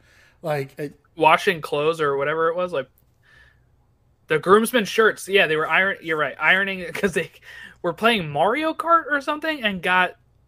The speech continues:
Speaker 2: <laughs> wrinkled.
Speaker 1: Yeah,
Speaker 2: Uh, you
Speaker 1: it,
Speaker 2: still don't know
Speaker 1: now
Speaker 2: how to play games right if you're wrinkling your shirt.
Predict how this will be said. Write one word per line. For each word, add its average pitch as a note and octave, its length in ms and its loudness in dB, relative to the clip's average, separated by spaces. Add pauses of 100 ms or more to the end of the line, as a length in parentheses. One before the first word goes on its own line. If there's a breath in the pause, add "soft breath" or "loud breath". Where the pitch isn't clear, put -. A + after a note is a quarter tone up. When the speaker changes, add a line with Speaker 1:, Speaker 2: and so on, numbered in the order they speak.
Speaker 2:
<laughs> - 800 -18
wrinkled. D3+ 540 -4 (1300 loud breath)
Speaker 1:
Yeah, D#3 220 -6
Speaker 2:
Uh, D3 60 -10
you A#3+ 60 -8
Speaker 1:
it, - 20 -12
Speaker 2:
still G3+ 140 -16
don't E3 40 -8 (160)
know - 0 -
Speaker 1:
now D3+ 60 2
Speaker 2:
how F#3 80 0
to E3 60 -4
play E3 200 -4
games C#3+ 340 -4
right A#2 220 -8
if C#3+ 140 -12
you're B2+ 160 -12
wrinkling B2+ 420 -16
your A2 140 -20
shirt. - 200 -20